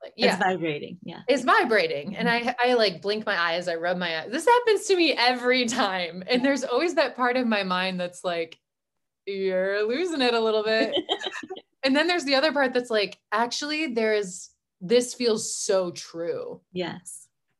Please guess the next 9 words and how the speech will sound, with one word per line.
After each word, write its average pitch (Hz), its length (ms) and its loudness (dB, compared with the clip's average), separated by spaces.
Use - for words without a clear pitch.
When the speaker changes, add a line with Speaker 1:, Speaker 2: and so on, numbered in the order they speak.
Speaker 1:
And 220 180 0
Speaker 2:
Yes. - 420 -8
Speaker 1:
so 226 320 4
magical. 165 840 -6
Speaker 2:
Mm-hmm. 180 360 -6
Speaker 1:
And 202 640 -2
I 226 160 2
feel 269 420 -2
like 180 540 -4